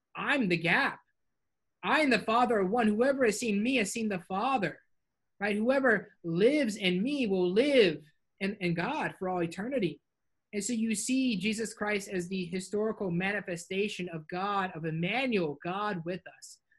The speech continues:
of bridging, so, so that, you know, we could be one, uh, as, as him and the Father are one, that he can bring us into the unity of that divine relationship.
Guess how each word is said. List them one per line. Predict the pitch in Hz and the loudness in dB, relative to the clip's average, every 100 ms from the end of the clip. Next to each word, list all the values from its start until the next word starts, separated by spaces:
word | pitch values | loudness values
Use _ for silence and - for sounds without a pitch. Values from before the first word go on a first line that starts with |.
| - | -12
of | 175 156 | -12 -2
bridging, | 180 220 196 165 165 | 0 2 0 -4 -8
so, | 165 208 175 - _ | -4 -4 -4 -8 _
so | - 202 | -2 2
that, | 208 190 180 | 2 0 -8
you | 190 196 | -2 0
know, | 190 | 0
we | 175 247 | 0 0
could | 247 208 | 0 -2
be | 208 | -2
one, | 196 214 208 214 | -2 -2 -4 -6
uh, | 185 180 175 185 | -6 -6 -6 -6
as, | 180 196 | -6 -8
as | 175 | -8
him | 202 208 | -6 -4
and | |
the | 185 | -6
Father | 175 175 165 147 | -6 -6 -6 -8
are | 143 _ | -14 _
one, | _ _ _ _ _ | _ _ _ _ _
that | - | -6
he | 190 | -4
can | 190 175 | -2 0
bring | 190 214 | 0 0
us | 214 196 | 0 -2
into | 175 170 170 | -6 -6 -8
the | 160 151 | -10 -6
unity | 170 208 208 - 151 143 _ _ _ | -4 -2 -2 -4 -8 -8 _ _ _
of | 160 | -6
that | 170 165 | -4 -4
divine | 160 165 170 175 | -6 -6 -6 -6
relationship. | 160 151 156 170 - - | -6 -8 -10 -10 -12 -18